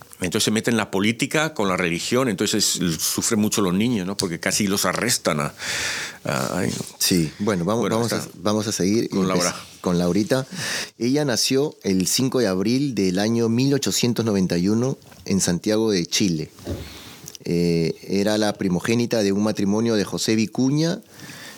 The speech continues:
Speaker 2: y su mamá se llamaba Mercedes del Pino.
Speaker 1: Sí.
Speaker 2: ¿No?
Speaker 1: Y eran, él era militar. Era
Speaker 2: Sí.
Speaker 1: militar y es-, o sea, que estaban un poco con la aristocracia, pero es que otra vez llega la política, una guerra civil o algo, ¿no?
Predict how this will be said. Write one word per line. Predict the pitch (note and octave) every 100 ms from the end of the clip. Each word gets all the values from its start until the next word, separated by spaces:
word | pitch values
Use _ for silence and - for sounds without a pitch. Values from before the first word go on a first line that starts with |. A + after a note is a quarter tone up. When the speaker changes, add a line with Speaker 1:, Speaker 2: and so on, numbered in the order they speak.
| - -
Speaker 2:
y | G#2 F#2 F#2 F2 D#2+
su | -
mamá | F2+ F2 G2+
se | G2+
llamaba | F#2+ F#2 G2+
Mercedes | F#2+ F2+ - A2 A2+
del | G2 F2+
Pino. | A2 E2+ D2+ C2+ -
Speaker 1:
Sí. | - - C2 - - - -
Speaker 2:
¿No? | F#2+
Speaker 1:
Y | G#2 G2+
eran, | A2 B2+ A#2+ G#2+ G2
él | G2 G2 G#2+
era | A#2+ A#2
militar. | G#2 F#2 E2 G2+ - - - - - F#2+ -
Era | G2 G2+
Speaker 2:
Sí. | G#2+
Speaker 1:
militar | G2+ F2+ A2 G2+
y | F#2+ F2+ F2+
es-, | F2 -
o | G#2
sea, | A#2 G#2
que | G2+
estaban | - G#2+ A2
un | G#2 G#2
poco | G2+ G#2+ F#2+
con | F#2+
la |
aristocracia, | F2 E2+ - D2+ F2 E2+ D2+ D2+
pero | D#2+ D#2 D#2 D2+ - - -
es |
que | - - - -
otra | G2+ F2
vez | F2 D#2
llega | F2+
la | F#2+ F2+
política, | F2+ F2+ E2+
una | F2+ F2 E2+
guerra | E2+ E2
civil | - E2 F2 E2+
o | D#2+
algo, | D#2+ C#2+
¿no? | F2